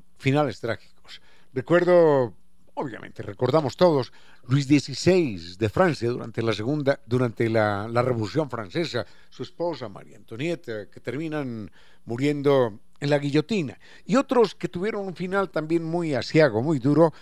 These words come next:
fueron los, los zares, digamos, los reyes de, de, de la Rusia, los zares de la Rusia. Y es que el zar segundo de Rusia, con, con su familia toda, mm, fue fusilada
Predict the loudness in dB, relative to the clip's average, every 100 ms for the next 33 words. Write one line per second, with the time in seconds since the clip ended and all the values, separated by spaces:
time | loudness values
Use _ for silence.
0 | -18 2 2 2 0 0 -2 -12 -18 -12
1 | -2 -2 -2 -4 -4 -6 -16 -20 -20 -20
2 | -14 -12 -12 -12 -12 -10 -10 -10 -14 -18
3 | -16 -14 -16 -8 -4 -4 -4 -4 -4 -2
4 | -4 -4 -10 -18 -20 -16 -2 2 2 -2
5 | -10 -12 -12 -14 -10 -10 -12 -20 -20 -12
6 | -4 -4 -4 -10 -8 -8 -8 -4 -4 -4
7 | -8 -14 -14 -12 -10 -12 -14 -12 -12 -12
8 | -18 -20 -20 -20 -20 -20 -14 -8 -6 -4
9 | -4 2 4 4 0 -8 -20 -20 -20 -20
10 | -20 -20 -20 -12 -10 -8 -10 -12 -6 -2
11 | -2 -4 -18 -16 -14 -10 -4 -4 -4